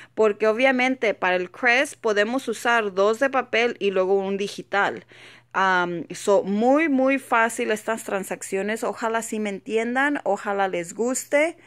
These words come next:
Um, Y ojalá que, este, que hagan estas transacciones, porque especialmente pa' los dulces están muy, muy buenas. Y si todavía tienes los cupones de la semana pasada,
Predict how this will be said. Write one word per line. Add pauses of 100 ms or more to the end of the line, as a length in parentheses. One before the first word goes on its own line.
(400)
Um, (840)
Y
ojalá
que,
este,
que
hagan
estas
transacciones,
porque
especialmente
pa'
los
dulces
están
muy,
muy
buenas.
Y
si
todavía
tienes
los
cupones
de
la
semana
pasada,